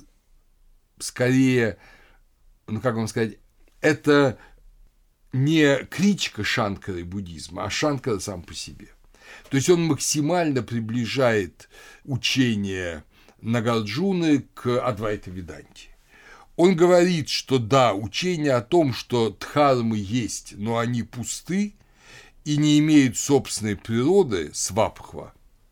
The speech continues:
свабхава, нет своей природы. Вот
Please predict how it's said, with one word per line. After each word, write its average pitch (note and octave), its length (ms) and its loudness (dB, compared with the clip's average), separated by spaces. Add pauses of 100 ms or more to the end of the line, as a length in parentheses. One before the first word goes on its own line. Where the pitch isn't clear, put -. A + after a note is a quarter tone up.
(1300)
свабхава, F2 720 -6 (120)
нет F#2+ 260 -10
своей E2 240 -14
природы. - 500 -18 (720)
Вот C3 640 2